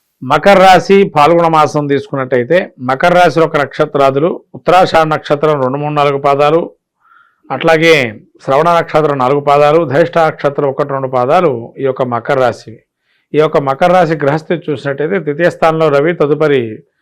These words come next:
ఈ తృతీయ స్థాన సంచారము, అట్లానే తృతీయ స్థానంలో శుక్రుడు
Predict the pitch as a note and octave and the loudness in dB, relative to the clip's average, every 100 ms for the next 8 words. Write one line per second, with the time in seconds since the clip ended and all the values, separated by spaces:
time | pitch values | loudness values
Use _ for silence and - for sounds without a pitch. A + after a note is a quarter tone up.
0 | _ _ _ - B2+ A#2+ B2 C3+ E3 - | _ _ _ -4 -2 -2 -6 -2 -2 0
1 | D#3 C#3+ C3+ C3 C3 D3 D#3+ F#3 - D3 | 0 0 -4 -4 0 0 0 -6 -8 -6
2 | C#3+ E3+ F3 E3 D#3 F3+ E3+ F3+ E3+ E3+ | -2 0 0 -2 0 0 2 0 0 0
3 | F3+ F#3 - D3+ C#3 E3 E3+ F3 G#3 | 0 0 -4 -10 -6 -2 -2 -2 -6